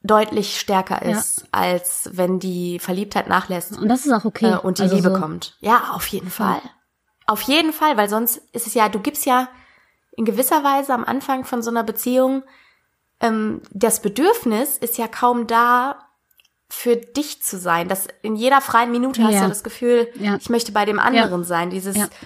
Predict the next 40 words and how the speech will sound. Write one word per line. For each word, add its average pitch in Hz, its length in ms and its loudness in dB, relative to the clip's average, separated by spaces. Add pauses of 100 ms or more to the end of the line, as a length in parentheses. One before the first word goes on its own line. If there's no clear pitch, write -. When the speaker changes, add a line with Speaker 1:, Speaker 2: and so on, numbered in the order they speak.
(120)
Speaker 1:
Bedürfnis, 277 600 0
bei 208 220 2
dir 269 180 -2
zu - 140 -4
sein, 196 320 0
ist - 160 -8
ja 220 160 2
irgendwie 214 280 -6
ausgeklammert, 185 1160 0
Speaker 2:
Ja. - 80 -14
Speaker 1:
so 170 160 -2
Speaker 2:
Ja. 170 100 2
Speaker 1:
für 190 160 -2
eine 196 220 2
Weile 175 340 2
Speaker 2:
Total. 175 280 -2 (100)
Speaker 1:
durch 202 140 -2
die 202 140 -2
Hormone 196 460 4
und 175 160 -2
so. 196 280 -2 (880)
Und, 226 400 0
ähm, 202 420 -2 (920)
dann, 254 240 2
wenn 240 140 0
das 240 200 2
wieder 226 180 -2
zurückkommt, 220 460 -2
ist - 100 -4
es - 120 -4
auch - 160 -6
gut, 262 220 -4
weil 202 120 2
du 208 60 -2
f-, - 260 -10
würdest 233 340 0
dich 226 100 -6
ja 208 100 0
selbst 220 260 -2
verlieren. 196 560 -4